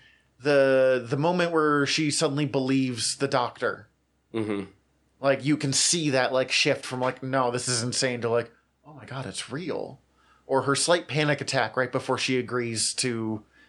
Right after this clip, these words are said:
Speaker 1: travel with the Doctor. It is such minuscule acting. But she pulls it off just beautifully.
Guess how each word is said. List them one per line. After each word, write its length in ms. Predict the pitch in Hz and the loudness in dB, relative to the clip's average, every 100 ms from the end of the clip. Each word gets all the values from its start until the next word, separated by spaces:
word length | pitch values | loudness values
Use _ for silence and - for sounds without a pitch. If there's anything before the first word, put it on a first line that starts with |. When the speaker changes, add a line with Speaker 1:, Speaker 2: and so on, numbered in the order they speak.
| - | -6
Speaker 1:
travel 320 | 151 131 127 | -2 0 0
with 80 | 120 | -2
the 80 | 143 | 0
Doctor. 320 | 175 170 110 - - _ - | 0 -2 -10 -12 -20 _ -4
It 120 | 147 | 2
is 360 | 143 117 - - _ _ - | 2 0 -4 -8 _ _ -6
such 420 | - - 214 147 | -2 0 0 0
minuscule 880 | 151 180 202 165 139 - 160 143 139 | -4 -2 0 0 0 0 2 2 2
acting. 420 | 131 120 - - - _ _ _ _ _ _ _ _ _ _ _ _ _ _ - | 0 -2 -6 -16 -16 _ _ _ _ _ _ _ _ _ _ _ _ _ _ -8
But 160 | 139 - | -4 0
she 140 | 135 | -2
pulls 320 | - 185 139 | 0 0 2
it 80 | 139 | 2
off 200 | 135 110 | 0 0
just 360 | - 147 - 110 | -2 -2 -4 -12
beautifully. 680 | 104 117 107 - - - | -8 -6 -6 -6 -12 -16